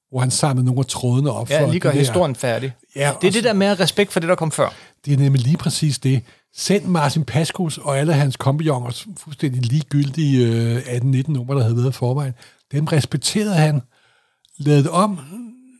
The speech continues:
Speaker 1: bandt nogle tråde, fik det hele klædt ud, og så lavede han det der berømte nummer, Anatomy Team, simpelthen.
Speaker 2: Mm.
Speaker 1: Hvor han laver det ultimative Moore-tricks. Han tager en figur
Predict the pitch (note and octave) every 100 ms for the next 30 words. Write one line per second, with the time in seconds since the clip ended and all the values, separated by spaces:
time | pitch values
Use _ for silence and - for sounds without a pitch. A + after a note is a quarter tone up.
0 | _ F3+ - F3+ D3+ F3 D3 - C#3+ D#3+
1 | F#3+ - E3 C#3+ E3+ D3 - D3+ D#3 F#3+
2 | - C3+ C#3+ G3+ F3 - _ _ _ -
3 | D3 E3 D3+ D#3+ C#3+ D3 C3+ C3+ B2+ B2
4 | C#3 C3 B2+ C3 C3 - B2+ B2 - C3
5 | C3 C3 - A#2+ G#2+ G2+ G2 A#2 G#2 B2+
6 | A#2+ A2 F2+ _ _ _ _ _ _ _
7 | _ C3+ D#3 D3 D3 A#2+ _ _ _ _
8 | _ _ _ _ _ _ _ _ F3 D#3+
9 | E3+ F3+ F#3 G#3 G3+ - F3+ - F#3+ D3+
10 | C3+ C3+ D3+ - A#2+ G2+ - - - -
11 | _ _ _ _ _ _ _ - D3 C3+
12 | G#3 A3 G3 F3 F#3+ A3 F#3+